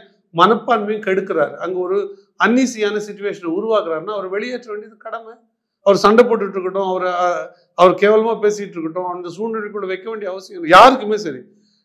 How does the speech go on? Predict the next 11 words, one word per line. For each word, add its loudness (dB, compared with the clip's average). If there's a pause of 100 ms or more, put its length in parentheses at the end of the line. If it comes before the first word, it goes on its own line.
ஜனநாயக 6
மாண்புக்கு 0
உட்பட்டு, -2
மரியாதைக்கு 2
உட்பட்டு -6
தான் -4
பேச-, 0
எவ்வளவு 8
பெரிய 2
கருத்தா 0
இருந்தாலும் -4